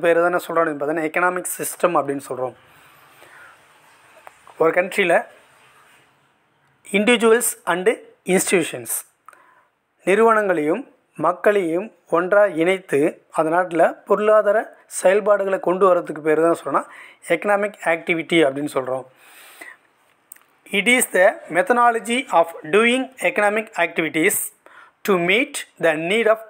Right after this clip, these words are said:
society. இந்த எக்கனாமிக் ஆக்டிவிட்டீஸ் மூலமாக என்ன பண்ணலாம் அப்படின்னு பார்த்தீங்கன்னா, ஒரு சொசைட்டிக்கான நீடட் அப்படின்னு சொல்கிறோம். சொசைட்டி மீன்ஸ் சமுதாயம். ஒரு சமுதாயத்தில் இருக்கக்கூடிய தேவைகளை நிறைவு செய்வதற்காக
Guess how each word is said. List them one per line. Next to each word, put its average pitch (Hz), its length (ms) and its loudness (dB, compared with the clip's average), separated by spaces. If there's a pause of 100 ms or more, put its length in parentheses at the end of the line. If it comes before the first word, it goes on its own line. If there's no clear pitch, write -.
(180)
society. 165 420 0 (1600)
இந்த 160 180 -2
எக்கனாமிக் 247 380 -2 (100)
ஆக்டிவிட்டீஸ் 202 480 -2
மூலமாக 160 400 2 (320)
என்ன 214 180 0
பண்ணலாம் 208 220 2
அப்படின்னு 185 200 -6
பார்த்தீங்கன்னா, 160 360 2
ஒரு 175 120 4 (800)
சொசைட்டிக்கான 202 760 0 (120)
நீடட் 214 420 2
அப்படின்னு 151 300 -4
சொல்கிறோம். - 220 -14 (400)
சொசைட்டி 202 440 0
மீன்ஸ் 220 200 -8 (180)
சமுதாயம். 165 500 0 (160)
ஒரு 156 160 2
சமுதாயத்தில் 208 600 2
இருக்கக்கூடிய 175 440 -2 (640)
தேவைகளை 202 560 0 (1000)
நிறைவு 240 300 2 (100)
செய்வதற்காக 180 680 2